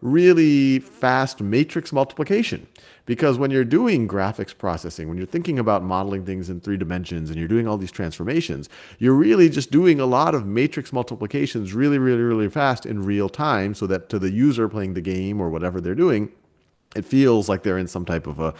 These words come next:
you know, three D real-time reality. So anyway, I just wanna point that out. This wouldn't be, you know, if I, if,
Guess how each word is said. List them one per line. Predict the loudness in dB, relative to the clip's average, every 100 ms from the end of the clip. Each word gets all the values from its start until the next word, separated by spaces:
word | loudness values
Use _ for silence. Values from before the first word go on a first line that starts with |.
| -18 -20 -12
you |
know, | -10 -8
three | -2 0 0
D | -2 -2 -4
real-time | -2 -2 -2 -6 -8 -6 -6
reality. | -4 -2 -4 -6 -10 -18 -20 -20 _
So | 2
anyway, | 6 8 6 2 -4 -2
I |
just | -2 0
wanna | 2 2 -2 -14
point | -4 -4 2
that | 4
out. | 4 2 0
This | -4 0
wouldn't | 0 2
be, | 2 2
you | 0 -2
know, | -2
if | 2
I, | 4
if, | 4 2